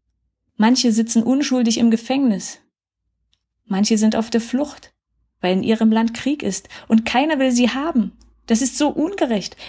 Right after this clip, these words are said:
Sie können doch nichts dafür. In dieser Woche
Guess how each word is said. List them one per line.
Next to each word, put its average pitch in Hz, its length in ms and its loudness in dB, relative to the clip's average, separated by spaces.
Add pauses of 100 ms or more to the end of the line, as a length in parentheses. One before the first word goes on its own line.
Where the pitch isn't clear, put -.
Sie 269 160 0
können 330 240 2
doch 269 100 2
nichts 277 300 0
dafür. 240 640 0 (1600)
In 202 140 2
dieser 240 340 0
Woche 220 340 -2